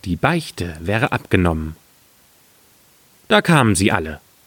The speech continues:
und rollten das Fass ins Wasser. Als das Fass zu rollen anfing, rief der Schäfer: „Ich will ja gerne Richter werden.“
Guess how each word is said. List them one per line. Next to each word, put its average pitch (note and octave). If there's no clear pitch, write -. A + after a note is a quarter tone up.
und A#2+
rollten B2+
das F#2+
Fass -
ins G2
Wasser. D#2+
Als G2
das F#2+
Fass -
zu G#2+
rollen A2+
anfing, G2+
rief G#2
der G#2
Schäfer: G#2+
„Ich C3
will G3
ja D#3
gerne C3+
Richter B2
werden.“ A2